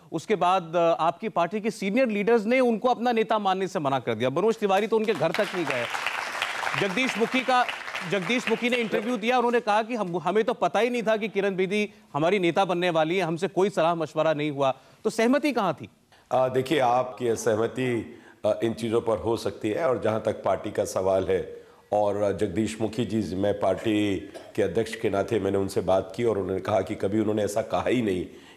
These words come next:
Speaker 2: कि उनसे पूछा नहीं गया, उनके बयान को तोड़ मरोड़ के प्रस्तुत किया गया। जहाँ तक मनोज तिवारी जी का सवाल है,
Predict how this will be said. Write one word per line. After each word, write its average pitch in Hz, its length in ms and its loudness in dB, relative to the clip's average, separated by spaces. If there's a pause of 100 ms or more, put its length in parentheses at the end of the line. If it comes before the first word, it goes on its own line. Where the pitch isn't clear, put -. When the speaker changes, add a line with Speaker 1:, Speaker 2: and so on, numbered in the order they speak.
Speaker 2:
कि 110 420 2
उनसे 113 260 -2
पूछा 107 340 -2
नहीं 87 240 -2
गया, 73 220 -6 (360)
उनके 120 320 0
बयान 107 380 0
को 117 140 -2
तोड़ 110 260 0
मरोड़ 98 260 0
के 117 120 -2
प्रस्तुत 95 460 -6
किया 80 180 0
गया। 73 260 -4 (360)
जहाँ 127 240 0
तक 110 180 0
मनोज 123 260 0
तिवारी 117 300 2
जी 110 100 -4
का 113 120 2
सवाल 101 360 2
है, - 340 -8